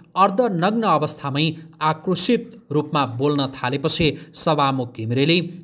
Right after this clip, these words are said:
सांसद सिंहलाई अश्लील, असभ्य र अपमानजनक नदेखिन पटक पटक चेतावनी दिए। संसद नियमावलीको धारा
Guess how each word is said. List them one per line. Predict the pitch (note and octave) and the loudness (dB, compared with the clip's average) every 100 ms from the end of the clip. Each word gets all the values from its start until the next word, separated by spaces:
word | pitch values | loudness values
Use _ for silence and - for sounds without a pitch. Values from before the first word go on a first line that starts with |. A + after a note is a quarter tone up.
| - | -6
सांसद | - G3+ G#3 A#3+ | -2 0 0 -2
सिंहलाई | - - G#3 D#3 A#2+ A2+ - _ - | -2 -2 2 2 0 -6 -16 _ -6
अश्लील, | C#3+ - F#3+ G3 G#3+ - - _ - | -4 0 4 4 4 -4 -20 _ -6
असभ्य | C3+ - D#3 D3 F#3+ G#3+ G3+ - F#3 | -2 0 0 2 2 2 -2 -8 -2
र | E3+ | -2
अपमानजनक | E3 D#3+ D#3 D3 B2 D#3 D#3+ D#3+ B2+ | 0 0 0 -2 -2 -2 -2 -2 -4
नदेखिन | C#3 G#3 D#3+ D3 D#3 D3 C3+ - - _ - | -2 0 0 -2 0 0 0 -4 -18 _ -2
पटक | F#3+ F3+ - | 0 -2 -2
पटक | C#3+ C#3 C3 - | -4 -2 -6 -4
चेतावनी | - D#3 D3 A#2+ B2 B2+ | 0 0 2 0 -2 0
दिए। | D3+ C3 - - _ _ _ _ _ _ _ - - - - | 0 0 -4 -18 _ _ _ _ _ _ _ -20 -20 -16 0
संसद | G#3+ B3 D4+ B3 | 2 4 2 0
नियमावलीको | G#3 G3 G3+ G3+ G#3 A#3 | 2 4 4 4 2 -2
धारा | - - C#3 | -2 -2 0